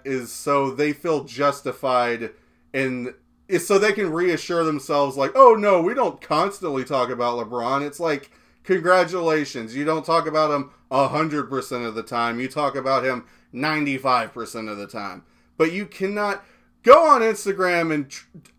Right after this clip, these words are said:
show me three consecutive posts that have nothing to do with LeBron James. I mean, it probably exists,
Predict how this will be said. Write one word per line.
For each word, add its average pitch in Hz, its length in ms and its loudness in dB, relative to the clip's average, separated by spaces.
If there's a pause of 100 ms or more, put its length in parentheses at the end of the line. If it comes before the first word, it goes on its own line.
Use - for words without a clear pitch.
(100)
show 208 480 2
me 185 300 0
three 196 500 -6
consecutive 175 640 -2
posts 143 360 0
that 139 160 0
have 127 260 -2
nothing 143 440 -4
to 139 120 -6
do 131 220 -4
with 127 100 -4
LeBron 120 460 -4
James. 107 380 -12 (320)
I 175 80 0
mean, 208 160 2
it 277 180 -6
probably 214 640 4
exists, 196 800 -6